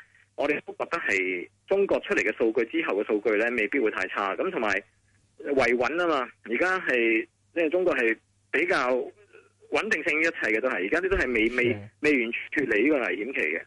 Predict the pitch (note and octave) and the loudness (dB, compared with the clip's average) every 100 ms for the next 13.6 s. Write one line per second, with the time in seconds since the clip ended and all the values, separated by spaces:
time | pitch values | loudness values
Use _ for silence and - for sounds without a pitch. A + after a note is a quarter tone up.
0 | _ D#3+ C#3+ C3 D#3 C#3+ F#2 F2+ G#2+ C#3+ | _ 0 2 2 0 0 0 -2 -4 -4
1 | G2 A2 B2+ A#2 A2 C#3 - A2 G#2+ A2+ | -4 -2 -2 0 -2 -2 0 0 0 -2
2 | - G2 G#2+ G#2 G#2+ - - D3 D3 A#2 | 0 0 2 0 -4 -10 -16 -14 -14 -16
3 | - B2 G#2+ - - - C3+ F#3 G3 D#3+ | -10 -8 -8 -14 -20 -8 -4 -2 0 -2
4 | D3 C#3 D3 C#3+ D3+ G#2 C3 B2+ - A#2 | -2 -4 -6 -6 -6 -6 -6 -6 -8 -6
5 | F2 G2 B2 A#2 A2+ G#2 G2 A2 F2 G#2 | -6 -4 -4 -4 -4 -4 -4 -6 -6 -6
6 | - A2+ G#2+ - A#2 A2+ G#2+ A#2 A2 A2+ | -4 -4 -6 -4 -4 -2 -2 0 0 0
7 | G#2+ - A#2+ A#2+ G#2+ B2 A#2+ C3 - - | -2 -2 -2 -2 -2 0 0 0 0 -2
8 | F#2+ G2+ A#2+ A2+ A#2+ A2+ A2+ C3+ C3+ C#3 | 0 0 0 0 0 0 -2 -2 0 0
9 | A2 B2 A2 G#2 A2+ B2 B2+ A#2 D#3 C#3+ | 2 0 0 0 0 0 0 0 0 0
10 | - B2+ C#2+ G#2 A2+ - F3+ F#3+ - G3 | 0 -2 -2 -2 -2 0 2 2 2 0
11 | C#3+ - F#2+ A#2+ A#2 - C3 G#2+ D3 C#3+ | 0 -2 -4 0 0 0 0 0 -2 -2
12 | F#3 D#3+ - - A#2+ - G2 E2+ - D#3 | -2 -2 -6 -2 -2 -2 -2 0 0 0
13 | G2 G#2 G2+ G#2+ - G2 | 0 -2 0 -2 0 0